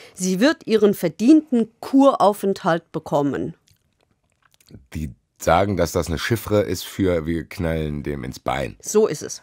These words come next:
Speaker 2: Aber warum fahren die dann nach Hamburg? Ist doch in Frankfurt passiert, oder nicht?
Speaker 1: Ja, aber sie fahren doch danach nach Hamburg.
Speaker 2: Ja, wieder nach Hause.
Speaker 1: Aber was weiß denn ich?
Speaker 2: Okay.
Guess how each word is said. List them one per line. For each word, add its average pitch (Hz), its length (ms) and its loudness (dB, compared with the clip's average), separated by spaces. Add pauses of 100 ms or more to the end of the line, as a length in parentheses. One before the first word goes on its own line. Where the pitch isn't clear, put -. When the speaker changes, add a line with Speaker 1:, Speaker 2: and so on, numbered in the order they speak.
Speaker 2:
Aber 80 200 0
warum 82 220 4
fahren 90 220 0
die 80 80 -4
dann 76 140 -2
nach 69 120 -6
Hamburg? 95 480 -4 (1700)
Ist - 100 -20
doch 58 80 -8
in 57 80 -12
Frankfurt 117 380 -4
passiert, - 300 -14
oder - 140 -14
nicht? 92 140 -18 (500)
Speaker 1:
Ja, 202 400 4
aber 175 220 0
sie 190 100 -2
fahren 208 300 2
doch 220 120 -4
danach 208 440 0
nach 233 240 -2
Hamburg. 147 600 -4 (1400)
Speaker 2:
Ja, - 160 -16
wieder 50 240 -14
nach 50 160 -12
Hause. 78 160 -4
Speaker 1:
Aber 151 120 -2
was 170 140 -2
weiß 143 200 -4
denn 156 180 -4
ich? - 320 -12 (260)
Speaker 2:
Okay. 98 160 -18